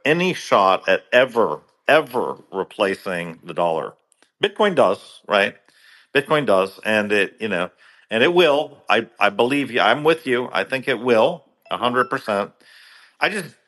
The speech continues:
I think the, <laughs> the timing of this is, you know, as kind of Joe was saying earlier, look, the first thing we have to do is we have to get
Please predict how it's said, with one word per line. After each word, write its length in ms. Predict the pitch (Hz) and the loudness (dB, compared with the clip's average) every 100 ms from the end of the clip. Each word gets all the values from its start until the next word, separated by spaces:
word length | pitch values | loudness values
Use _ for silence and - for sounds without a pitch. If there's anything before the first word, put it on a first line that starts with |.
| _ - | _ -6
I 100 | 120 | 0
think 240 | 196 180 | 0 0
the, 180 | 135 123 | -2 -4
<laughs> 40 | |
the 160 | 156 117 | -4 -6
timing 500 | - 143 233 277 190 | -2 0 0 0 -2
of 120 | - | 0
this 340 | 92 92 92 - | 0 -2 -2 -4
is, 400 | 104 95 - - _ | -2 -4 -8 -20 _
you 120 | 113 | -6
know, 100 | 98 | -4
as 200 | 101 - | -4 -6
kind 160 | - 139 | -4 -2
of 80 | 95 | 0
Joe 280 | 123 143 180 | 4 4 4
was 200 | 123 - | -2 -2
saying 280 | 104 92 | -2 -2
earlier, 600 | 90 139 156 98 73 78 - _ - - - - | -2 0 2 0 -2 -6 -10 _ -20 -20 -16 -6
look, 220 | - - _ | -6 -6 _
the 80 | 98 | -8
first 300 | - 220 226 | 2 2 2
thing 220 | 208 190 | -2 0
we 100 | 156 | 2
have 160 | 139 131 | 2 0
to 80 | |
do 280 | 123 120 120 | -2 2 2
is 120 | 113 | 0
we 100 | - | -2
have 140 | 92 87 | -4 -4
to 80 | 104 | -2
get 360 | 98 98 101 | 2 2 2